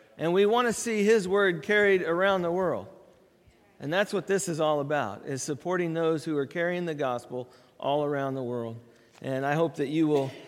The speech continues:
not only give, but my prayer is that you would give sacrificially, uh, even as God has, has blessed us. Um, and it's a wonderful blessing that he has given us. Also, um, on your,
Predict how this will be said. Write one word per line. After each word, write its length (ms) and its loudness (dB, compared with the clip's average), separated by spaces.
not 240 4
only 260 4
give, 560 2
but 180 2
my 220 2
prayer 400 4
is 140 2
that 160 0
you 180 -4
would 160 -2
give 220 0
sacrificially, 1040 -2
uh, 320 -12
even 360 -2
as 120 -2
God 340 0
has, 200 -4
has 260 -6
blessed 440 -6
us. 400 -4
Um, 380 -12
and 80 -8
it's 140 -8
a 80 -4
wonderful 460 -2
blessing 460 -2
that 120 -6
he 140 -6
has 160 -6
given 320 -6
us. 320 -12
Also, 640 0
um, 400 -4
on 160 -4
your, 260 -2